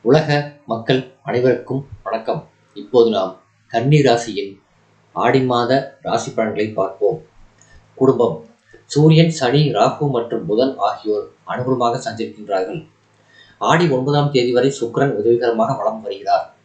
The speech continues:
அதன் பிறகு அவரால் நன்மை ஏதும் ஏற்பட வாய்ப்பில்லை. இம்மாதம் முழுவதும் குரு பகவான் சாதகமாக இல்லை.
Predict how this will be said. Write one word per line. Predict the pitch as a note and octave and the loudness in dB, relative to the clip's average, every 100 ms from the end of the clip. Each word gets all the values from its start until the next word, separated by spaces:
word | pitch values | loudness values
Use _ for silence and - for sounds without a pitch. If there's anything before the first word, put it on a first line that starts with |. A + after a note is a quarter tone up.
| _ _ _ _ | _ _ _ _
அதன் | G2 C3 D#3 | 0 2 4
பிறகு | D3 A2+ G2+ G2+ F#2+ - _ _ | 4 2 0 -4 -6 -12 _ _
அவரால் | F#2 A#2 C3 | -4 2 2
நன்மை | B2 G#2+ A#2 A#2+ | 2 -2 -2 2
ஏதும் | A2+ A#2+ | 2 2
ஏற்பட | G#2 G2+ - A2+ C3+ - | 0 -2 0 -2 -2 -4
வாய்ப்பில்லை. | F2 G#2 G#2 F2+ F2+ - - _ _ _ _ _ _ _ _ | -6 -6 -6 -6 -6 -6 -12 _ _ _ _ _ _ _ _
இம்மாதம் | A#2+ A#2 A2+ C#3 D3+ | -8 -6 -2 2 4
முழுவதும் | B2 A#2+ G#2+ G2+ - _ _ _ - | 4 2 2 -2 -6 _ _ _ -6
குரு | G2 B2+ | 0 2
பகவான் | C#3 C3+ C#3+ D#3 - | 2 4 2 0 -10
சாதகமாக | - G2+ A#2 B2 A2 A2+ | -6 -4 -2 -2 -2 0
இல்லை. | A#2 A#2+ G2 - | -2 -2 -4 -4